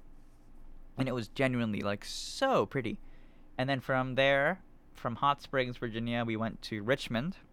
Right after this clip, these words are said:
to visit, uh, some family of my girlfriend. And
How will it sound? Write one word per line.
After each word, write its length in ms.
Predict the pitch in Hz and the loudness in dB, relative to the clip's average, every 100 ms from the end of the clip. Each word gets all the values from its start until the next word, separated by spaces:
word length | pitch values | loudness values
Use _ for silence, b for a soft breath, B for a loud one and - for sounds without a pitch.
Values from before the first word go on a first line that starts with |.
| - | -20
to 120 | - 107 | -10 -2
visit, 360 | 110 104 104 - | -2 0 0 -2
uh, 220 | - 98 98 | -4 -2 -4
some 200 | - 104 | -6 0
family 540 | 117 110 104 101 131 | 2 4 2 -4 -6
of 200 | 117 104 | -4 -4
my 140 | 110 98 | -4 0
girlfriend. 360 | 104 95 104 - b b b - | 0 0 -2 -8 b b b -6
And 180 | 127 | -4